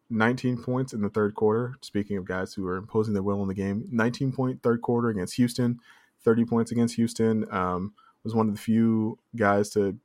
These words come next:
be able to put the ball in the basket against Cleveland with sixteen points, had twenty-five or twenty-four, five and five, excuse me, against Toronto.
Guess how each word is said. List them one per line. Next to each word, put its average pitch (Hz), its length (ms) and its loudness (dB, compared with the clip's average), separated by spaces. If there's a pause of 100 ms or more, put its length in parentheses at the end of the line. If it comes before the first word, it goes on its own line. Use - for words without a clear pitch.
(140)
be 117 80 0
able 104 140 6
to 107 60 -6
put 104 80 -8
the 98 60 -6
ball 98 280 0
in 95 60 -2
the 95 60 -8
basket 98 360 -2
against 85 240 -8
Cleveland 110 400 0
with 87 100 -4
sixteen 113 460 -2
points, - 420 -2 (400)
had 90 160 -2
twenty-five 107 760 2
or 107 220 -2
twenty-four, 127 640 2
five 95 340 0
and 90 160 -12
five, 98 320 -2
excuse 107 420 -4
me, 110 220 -2
against - 300 -6
Toronto. 101 520 0